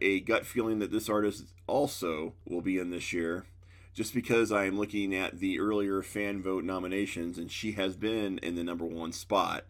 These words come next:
So I'm almost sure she'll be in. However, I've seen things like this happen before, where a fan nomination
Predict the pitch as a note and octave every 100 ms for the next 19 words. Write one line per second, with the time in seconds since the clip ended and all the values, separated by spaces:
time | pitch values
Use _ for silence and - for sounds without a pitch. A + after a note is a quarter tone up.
0 | - - F#2 F2+ E2+ - - G#2+ G#2 G#2
1 | C2 F3 E3+ D3+ - - - - - -
2 | - - C3 G#2+ G2 G#2 - - - -
3 | - A2+ G2+ F#2 F2 E2+ F2 G2 - -
4 | G2 G2 G2 F#2+ F#2 - G#2 F#2+ F#2 F#2+
5 | F#2+ F2+ F2 - F2+ F2 E2+ E2 F#2+ F2+
6 | E2 D#2 - F2 E2+ D#2+ D#2 E2 D#2+ -
7 | - - G2 F#2 F2 E2+ E2+ E2+ - D#2+
8 | D#2+